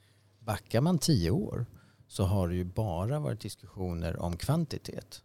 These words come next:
Alltså här behöver man hålla en hög byggtakt och man behöver bygga si och så många för, bostäder för våra ungdomar och så vidare och x antal studentlägenheter. Men de senaste åren så börjar man ju prata äntligen om kvalitet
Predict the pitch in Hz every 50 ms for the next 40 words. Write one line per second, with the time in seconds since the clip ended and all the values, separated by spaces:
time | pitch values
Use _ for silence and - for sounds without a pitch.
0 | _ _ - 90 - - 90 80 73 104 107 107 101 95 95 92 90 95 92 82
1 | 92 85 82 76 71 87 120 127 131 127 120 113 107 - - - 107 101 - -
2 | - 101 95 87 87 90 85 82 80 80 87 87 82 78 80 - - 131 123 113
3 | 104 - 107 104 98 92 90 90 92 - - 98 101 95 - - - - - -
4 | _ - 113 95 - - 85 85 90 87 - 92 95 92 87 85 87 92 87 -
5 | 92 92 95 90 87 - - 87 - - - - 90 87 - - - 50 50 87
6 | 87 95 - - - - 87 85 - - - 90 87 - - - - - 90 95
7 | 95 92 95 - 85 90 92 92 95 - - - - - - _ _ _ _ _
8 | - - _ _ - - _ - 101 98 95 92 98 - - - 135 117 92 82
9 | 95 120 - - 214 190 - - - 98 101 - 95 95 107 98 92 87 87 87
10 | 85 85 85 - - - - - - - - - - - 117 101 85 76 - -
11 | - 165 185 170 143 101 85 - 50 - - - - - 85 80 82 85 - -
12 | - 190 - - - 107